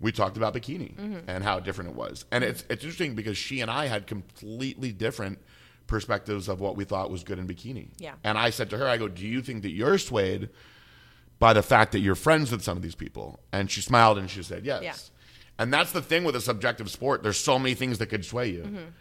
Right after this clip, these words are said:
Speaker 1: "I don't like blonde hair." "Oh, I love blonde hair."
Speaker 2: Yeah.
Speaker 1: You know what I mean?
Speaker 2: Yeah.
Speaker 1: "I, I like big boobs." "I don't like big boobs."
Speaker 2: Yeah.
Speaker 1: And I, and, you know, we talked about this yesterday. Like, if,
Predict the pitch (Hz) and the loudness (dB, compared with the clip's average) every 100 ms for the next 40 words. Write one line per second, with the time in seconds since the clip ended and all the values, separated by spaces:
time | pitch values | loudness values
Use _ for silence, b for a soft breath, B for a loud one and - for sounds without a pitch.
0 | b - - 120 113 117 110 113 113 113 | b -12 2 8 10 8 6 4 4 4
1 | 107 104 135 107 85 - 87 95 101 113 | 4 6 8 8 6 0 0 2 2 2
2 | 143 165 113 101 90 90 78 - 170 139 | 4 4 2 -6 -6 -8 -10 -10 -10 -8
3 | 92 92 98 101 - 92 92 98 - 98 | -8 -6 -6 -6 -6 -4 -2 -2 -2 -2
4 | 107 98 110 110 123 87 - 143 120 101 | -2 -4 -6 -2 -4 -2 -2 -2 -2 -4
5 | 101 101 92 80 135 - B B B B | -4 -2 -4 -4 -10 -12 B B B B
6 | 113 123 127 120 120 113 123 110 107 131 | 4 4 4 2 0 0 2 4 4 6
7 | 120 120 98 120 127 - 104 95 92 98 | 6 6 2 6 6 6 4 4 2 -2
8 | 92 | -8